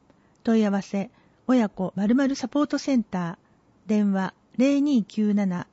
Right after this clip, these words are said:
四四の八八二二。人権相談、日常生活でのトラブルや揉め事など、人権に関する相談。日時、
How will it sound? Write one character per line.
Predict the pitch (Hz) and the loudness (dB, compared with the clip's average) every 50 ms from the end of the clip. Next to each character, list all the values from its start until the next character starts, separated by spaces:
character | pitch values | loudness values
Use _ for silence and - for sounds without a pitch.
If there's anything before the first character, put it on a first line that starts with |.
| _ - | _ -2
四 | 190 233 254 262 262 262 | 0 2 4 6 6 4
四 | 269 262 240 196 180 | 4 4 2 0 0
の | 180 180 175 - _ - _ _ | -2 -4 -8 -10 _ -20 _ _
八 | - - 226 - - 285 | -8 -8 -6 -4 -4 -4
八 | 277 294 285 - - 214 185 | -2 -4 -4 -4 -4 -2 0
二 | 190 214 214 208 202 | 2 2 2 2 2
二。 | 196 196 190 220 226 - _ _ _ _ _ _ _ _ _ _ _ _ _ _ _ _ _ _ _ _ _ _ _ _ _ _ _ _ _ - - _ _ _ _ _ _ _ _ _ _ _ _ _ _ _ _ _ _ _ - | 0 0 -2 -4 -6 -10 _ _ _ _ _ _ _ _ _ _ _ _ _ _ _ _ _ _ _ _ _ _ _ _ _ _ _ _ _ -20 -20 _ _ _ _ _ _ _ _ _ _ _ _ _ _ _ _ _ _ _ -4
人 | - 302 330 349 | -2 -2 -2 -2
権 | - 339 330 320 | -2 -2 -2 -2
相 | - - 311 294 240 | 0 0 2 2 2
談、 | 185 185 180 175 - - _ _ _ _ _ _ - | 2 0 -2 -6 -8 -12 _ _ _ _ _ _ -2
日 | 190 214 208 - 294 302 | 0 0 2 2 0 0
常 | 330 330 330 330 330 | 2 2 0 0 0
生 | - 359 339 311 | 0 0 0 0
活 | - 226 214 - 202 | 0 -2 -4 -4 -2
で | 190 208 | -2 -2
の | 190 190 190 - - | -2 -2 -4 -6 -4
ト | - 233 240 | -2 0 2
ラ | 285 311 | 2 2
ブ | 269 240 202 | 2 2 2
ル | 196 190 | 0 0
や | 185 190 196 - _ _ - 208 | -2 -2 -4 -6 _ _ -2 2
揉 | 214 | 4
め | 214 247 277 | 4 4 4
事 | 262 269 262 - 262 | 2 0 0 0 2
な | 247 254 247 | 2 2 2
ど、 | 190 190 185 - - - _ _ _ - | 2 0 -4 -6 -10 -18 _ _ _ -2
人 | 254 294 311 311 | -2 0 0 0
権 | - 320 311 302 302 | -2 -2 0 0 0
に | 302 294 | -2 -2
関 | - - 294 285 277 | -2 -2 0 0 0
す | - - 277 | -2 -2 -2
る | 320 311 | -2 -2
相 | - - 202 196 185 | -2 -2 -2 -2 -2
談。 | 165 180 180 175 - - _ _ _ _ _ _ _ _ _ _ _ _ _ _ _ _ _ _ | -4 -4 -6 -8 -10 -14 _ _ _ _ _ _ _ _ _ _ _ _ _ _ _ _ _ _
日 | 240 269 247 - 220 180 | 0 0 0 0 -4 -4
時、 | - 160 - | -6 -8 -12